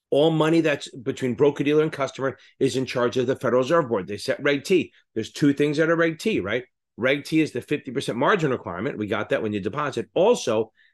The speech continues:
settlement. So when you buy stock, you buy it on Monday, it settles on, what,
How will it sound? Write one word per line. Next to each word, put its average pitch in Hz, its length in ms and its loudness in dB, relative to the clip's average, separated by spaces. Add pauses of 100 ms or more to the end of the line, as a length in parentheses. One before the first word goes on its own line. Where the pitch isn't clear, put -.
settlement. 208 580 0
So 135 220 4
when 123 200 0
you 180 220 2
buy 185 280 0
stock, 117 340 -2
you 120 80 -6
buy 135 180 2
it 147 80 2
on 151 120 0
Monday, 139 360 2
it - 240 -6
settles 98 400 -4
on, 80 340 -12 (680)
what, - 160 -8